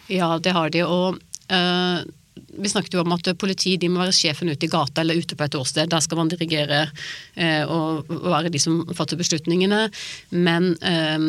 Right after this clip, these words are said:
ellers i politiet og i etterforskning og så videre, så er det jo ikke en så st-, sterk hierarkisk, eh, eller det er en hierarkisk struktur, men det er jo en helt annen måte å, å lede på nå enn det det var for, eh,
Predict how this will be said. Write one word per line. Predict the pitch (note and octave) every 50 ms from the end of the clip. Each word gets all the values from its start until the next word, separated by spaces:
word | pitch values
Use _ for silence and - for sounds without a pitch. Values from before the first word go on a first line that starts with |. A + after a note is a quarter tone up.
| D#3 D#3 C#3+ - - - - - F3
ellers | C#3+ D3+ E3+ A3 B3+ - - -
i | - F3+ E3+ D#3
politiet | D3+ - F#3+ F#3 F3 - - D3+ D3 D#3+ E3+ F3 -
og | - E3+ D#3 D3 D3
i | D3+ E3
etterforskning | D3+ D#3 - - E3+ - G3 F#3+ F3+ - - - G3+ F#3 F#3+
og | F3
så | - -
videre, | F#3+ F3 F3+ F#3 F#3
så | - A3+ F3
er | D3+ D3
det | D3+ D#3 D3+
jo | D#3
ikke | D#3+ F3 F3 F#3 F#3+ -
en | F#3 G3
så | F3+ - - - D#3 D3+
st-, | C#3+ - - - - - - D3
sterk | - - D#3 C#3+ - - - -
hierarkisk, | - E3 D#3 D3 D3 - E3 D#3 C#3+ - - - -
eh, | E3+ E3 E3 D3+ F3 E3 D3 C#3 C#3+
eller | E3+ F3+ F3+ F3+
det | G3+
er | F#3
en | F#3+ G3
hierarkisk | A3+ G3 E3 C#3 - F#3 F3 - G#3 G3
struktur, | - - G#3+ A3+ G#3 G#3 G#3+ F3+
men | E3+ F3
det | F3+ E3
er | C#3+ D3+ D3+ D#3+
jo | F3 F#3 F3 - - - - - -
en | F3 F3
helt | E3 E3+ F3 F3 G3+
annen | F3 D3+ D#3+ F#3
måte | E3 C#3 - - D3+ C#3
å, | D3 E3+ E3+ E3 D#3+ D3 E3+ -
å | - F3 F3 F3
lede | F#3 D#3+ C#3+ D3+ C#3
på | - - E3 D3+ D#3 F#3+ E3+
nå | E3+ E3 D3 D3+
enn | D3+ E3
det | - C#3+ D3+
det | E3+ D3+ D3
var | C#3+ C#3
for, | - - D3+ D3 D3 D3+ D3
eh, | D#3 D3 C#3+ C#3 C3+